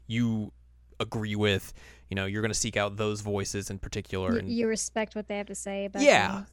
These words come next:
Speaker 1: I think that's just gonna be a common thing regardless. I mean, that's the thing, you know, f-,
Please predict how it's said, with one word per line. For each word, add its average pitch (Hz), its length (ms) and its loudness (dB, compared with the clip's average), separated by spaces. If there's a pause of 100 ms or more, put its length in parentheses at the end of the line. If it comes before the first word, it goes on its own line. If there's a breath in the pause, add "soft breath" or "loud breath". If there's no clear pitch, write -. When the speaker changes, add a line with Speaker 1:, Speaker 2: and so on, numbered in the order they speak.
(520)
Speaker 1:
I 147 100 8
think 170 180 6
that's 151 140 6
just 139 140 2
gonna 131 140 4
be 123 120 4
a 107 40 2
common 117 320 2
thing 104 180 0
regardless. 101 300 0
I 165 40 2
mean, 180 100 2
that's 175 160 4
the 160 80 4
thing, 139 360 2
you 123 60 0
know, 107 160 0
f-, - 120 -6